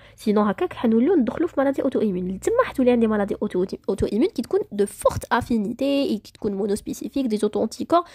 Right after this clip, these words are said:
qui sont très agressifs. Donc voilà, هادي deuxième des choses.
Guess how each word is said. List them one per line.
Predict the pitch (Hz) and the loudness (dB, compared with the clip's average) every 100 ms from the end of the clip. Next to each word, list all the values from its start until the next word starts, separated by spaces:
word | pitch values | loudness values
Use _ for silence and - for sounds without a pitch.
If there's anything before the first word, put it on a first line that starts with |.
| - - | -20 -10
qui | 233 | -8
sont | - 330 | -4 -6
très | - - 262 | -6 -4 -2
agressifs. | 214 190 190 - - _ _ - - - - - | -2 -4 -8 -10 -14 _ _ -20 -20 -20 -14 0
Donc | 381 | 2
voilà, | 427 320 185 233 | 6 4 2 -2
هادي | 262 285 381 | 0 2 2
deuxième | 269 285 | 2 0
des | 233 | 0
choses. | 196 - | -4 -10